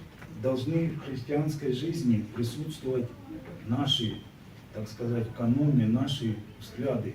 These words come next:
которые должны нас вызывать праведный гнев на все, что происходит неправильно в миру. Наркомания, алкоголизм, воровство, коррупция. Все это должно нас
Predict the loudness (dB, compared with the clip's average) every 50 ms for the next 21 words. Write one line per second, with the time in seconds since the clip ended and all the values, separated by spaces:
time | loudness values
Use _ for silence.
0 | -8 -8 -8 -6 -4 -2 0 2 2 2 2 0 -2 -6 -10 -14 -18 -18 -18 -18
1 | -18 -18 -16 -16 -16 -16 -16 -16 -16 -16 -14 -12 -8 -6 -4 -4 -4 -2 -2 0
2 | 2 4 4 4 4 4 2 0 -2 -6 -6 -4 -2 -2 0 0 0 0 0 0
3 | -2 -4 -6 -10 -16 -16 -8 -4 -2 -2 0 2 2 2 2 4 4 4 4 2
4 | 2 2 2 2 2 2 0 -2 -6 -10 -10 -8 -4 -4 -4 -4 -4 -6 -6 -4
5 | -2 -2 -2 -2 -4 -4 -4 -2 -2 0 0 2 2 4 4 4 4 4 2 0
6 | 2 2 2 2 2 0 0 2 4 4 6 6 4 4 2 -2 -4 -8 -10 -14
7 | -16 -16 -16 -16 -4 0 2 4 4 4 4 4 4 2 2 2 0 -2 -2 0
8 | 0 2 2 2 2 2 2 0 -2 -4 -4 -4 -4 -2 -2 0 0 0 -2 -4
9 | -6 -10 -12 -6 -4 -2 0 2 2 0 0 -2 -2 0 2 2 2 0 -2 -6
10 | -10 -10 -4 0 2 4 4 4 4 2 0 -4 -8 -10 -10 -10 -12 -14 -14 -16
11 | -16 -14 -12 -10 -8 -6 -2 2 4 6 6 6 4 4 4 4 4 2 0 -2
12 | 0 0 2 2 2 4 4 6 6 4 4 2 0 -2